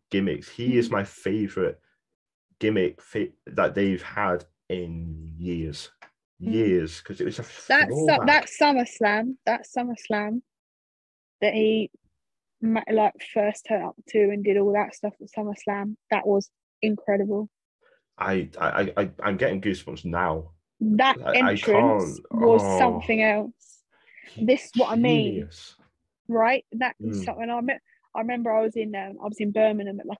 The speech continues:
Speaker 2: a watch-along party, and we were sitting there, and I was just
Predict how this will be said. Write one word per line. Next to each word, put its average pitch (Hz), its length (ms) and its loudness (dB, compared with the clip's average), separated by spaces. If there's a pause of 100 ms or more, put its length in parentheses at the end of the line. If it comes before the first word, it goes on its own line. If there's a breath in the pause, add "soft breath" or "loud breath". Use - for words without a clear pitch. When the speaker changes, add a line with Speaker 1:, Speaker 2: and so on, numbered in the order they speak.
Speaker 2:
a 208 40 -8
watch-along 214 520 -4
party, 202 560 -4 (460 soft breath)
and 208 120 -2
we 214 120 6
were 208 100 4
sitting 214 380 0
there, 196 440 -4 (180)
and 214 640 -4 (800)
I 233 140 2
was 220 180 2
just - 260 -6